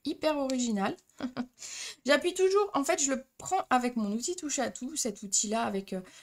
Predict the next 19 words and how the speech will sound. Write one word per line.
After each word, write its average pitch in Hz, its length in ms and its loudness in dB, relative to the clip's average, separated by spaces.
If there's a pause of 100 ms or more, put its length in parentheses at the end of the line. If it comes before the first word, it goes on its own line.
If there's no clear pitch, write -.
(120)
le 247 180 4
mastic. 226 720 2 (360)
Euh, 196 340 2
vous 185 100 -4
voyez, 202 240 2
je 233 120 2
les 190 180 2
attrape 254 360 0 (360)
très, 339 220 0
très 302 240 -2
facilement. 240 800 2
On 220 80 0
les 214 100 0
repositionne, 208 760 0
euh, 185 40 -4
si - 180 -2
on 208 100 0
a 196 60 0
envie. 180 360 -4